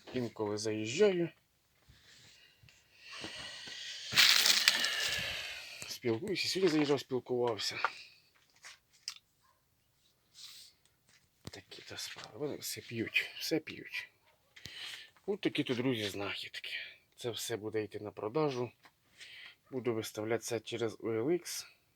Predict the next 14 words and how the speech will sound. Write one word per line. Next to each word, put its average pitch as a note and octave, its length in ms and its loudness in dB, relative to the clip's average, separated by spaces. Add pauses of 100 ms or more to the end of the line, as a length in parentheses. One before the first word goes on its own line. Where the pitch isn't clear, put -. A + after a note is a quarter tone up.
(1700)
Вже A#2 140 -2
багато A2+ 360 0
чого A2+ 220 -2
перефоткав. B2 920 0 (2500)
Рушники, B2+ 640 2 (720)
рушники B2 840 0
треба A2+ 220 2
промоніторити. A2+ 840 4 (400)
Вони A2 200 -2
повинні A2 280 0
бути G#2 180 -4
по A2+ 80 -2
гарній G#2 300 4
ціні. E3 420 0